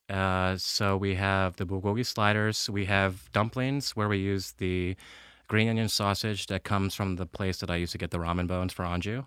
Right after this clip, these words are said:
uh, Main Meat, um, right there in the Foreside next to Anju. Um, so we get their green onion sausage, which they make, and then we make 'em into dumplings.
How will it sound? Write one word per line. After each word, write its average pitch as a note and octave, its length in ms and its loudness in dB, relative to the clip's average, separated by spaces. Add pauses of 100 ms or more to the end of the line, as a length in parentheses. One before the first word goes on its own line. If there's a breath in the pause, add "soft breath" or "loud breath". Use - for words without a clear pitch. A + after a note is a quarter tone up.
uh, E2+ 200 -2
Main E2+ 320 -2
Meat, F#2 240 -2 (520 soft breath)
um, E2 160 -4
right E2 140 -2
there F2+ 100 0
in E2+ 60 2
the E2+ 60 0
Foreside E2+ 440 -2
next E2 220 -4
to - 80 -6
Anju. F2+ 460 -4 (180)
Um, D#2+ 260 -4
so F2+ 140 -4
we E2+ 80 -2
get E2+ 240 -4
their E2+ 140 -2
green F2+ 220 -2
onion F#2 180 2
sausage, F2+ 400 -4
which F#2 100 -4
they G#2+ 120 -4
make, G2+ 400 -2
and F2+ 160 -4
then E2+ 80 -4
we F2 100 -2
make F2 200 -2
'em F2+ 100 -2
into G#2+ 120 -2
dumplings. G2+ 600 -2